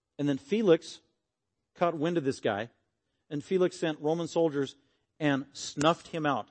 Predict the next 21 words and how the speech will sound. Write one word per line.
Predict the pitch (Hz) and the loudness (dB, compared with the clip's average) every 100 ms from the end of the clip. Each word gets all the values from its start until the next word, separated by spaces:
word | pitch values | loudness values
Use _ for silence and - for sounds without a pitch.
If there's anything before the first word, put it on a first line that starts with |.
| _ | _
slaughtered | - - 156 160 147 | -18 2 4 6 2
many | 156 | -2
of | 175 | -2
his | 143 | -4
followers, | - 165 143 127 - _ _ | 2 2 2 0 -6 _ _
but | 143 | -4
he | 117 185 | -2 4
got | 156 139 | 4 6
away. | 135 98 | 2 0
He | 113 | -8
snuck | - 147 139 | -4 -4 -2
away. | 127 | -2
It | 104 _ _ _ _ _ _ _ _ _ _ | -4 _ _ _ _ _ _ _ _ _ _
was | 139 | -10
four | - 147 165 | -2 2 2
years | 160 156 | 2 -2
prior | - 156 | 2 4
to | 147 | 4
this | 139 135 | 0 -2
event. | 135 117 _ _ _ | -4 -4 _ _ _
So | - 175 160 | 2 4 4